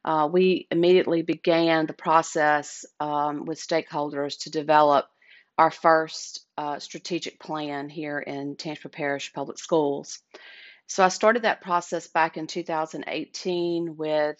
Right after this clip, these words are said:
a transitional team that was, um, about twelve individuals, uh,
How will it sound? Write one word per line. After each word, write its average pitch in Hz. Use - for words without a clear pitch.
a 151
transitional 165
team 160
that 160
was, 156
um, 147
about 180
twelve 170
individuals, 156
uh, 156